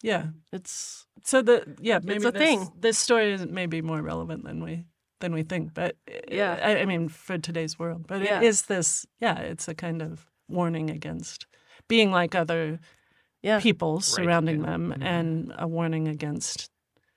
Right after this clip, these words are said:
Speaker 1: playing with forces
Speaker 3: Yeah.
Speaker 1: that
Speaker 3: And, yeah, there's, there's a reason.
Speaker 1: Right.
Speaker 2: Right.
Speaker 3: There's
Speaker 1: Right.
Speaker 3: a reason for it.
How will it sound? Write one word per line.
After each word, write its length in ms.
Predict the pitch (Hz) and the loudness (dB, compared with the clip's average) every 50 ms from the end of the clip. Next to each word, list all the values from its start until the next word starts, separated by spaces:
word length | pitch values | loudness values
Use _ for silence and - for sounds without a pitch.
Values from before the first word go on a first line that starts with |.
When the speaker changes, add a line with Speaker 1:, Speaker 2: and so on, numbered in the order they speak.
| _ _ _ _ _ _ _ _ | _ _ _ _ _ _ _ _
Speaker 1:
playing 240 | - 226 208 190 175 | 2 4 4 4 4
with 160 | 165 156 160 | 2 0 0
forces 480 | - - 175 160 160 - 151 147 - - | -2 -2 -2 -2 -2 -4 -6 -6 -4 -4
Speaker 3:
Yeah. 60 | 165 170 | -4 -4
Speaker 1:
that 100 | - - - _ _ | -4 -8 -16 _ _
Speaker 3:
And, 220 | 156 175 170 135 | -2 -2 0 0
yeah, 140 | 185 202 - | 0 0 0
there's, 240 | 101 - 110 98 95 | 2 0 0 -2 -2
there's 280 | - - 117 110 101 | -4 -2 -2 0 0
a 60 | 120 113 | 0 -2
reason. 380 | 123 143 156 139 104 95 95 - _ _ _ | -2 -2 -2 -2 -4 -4 -4 -8 _ _ _
Speaker 1:
Right. 240 | - 214 214 - - _ _ _ _ _ | 2 2 2 2 0 _ _ _ _ _
Speaker 2:
Right. 280 | - 202 208 175 - - _ _ _ _ _ | -2 -2 0 -2 -2 -6 _ _ _ _ _
Speaker 3:
There's 120 | - 92 87 | -6 -2 0
Speaker 1:
Right. 80 | 107 | 0
Speaker 3:
a 40 | 110 | 0
reason 260 | 107 113 135 170 120 | 0 0 -2 -4 -6
for 180 | - - - - | -8 -8 -12 -14
it. 160 | - - - | -14 -18 -20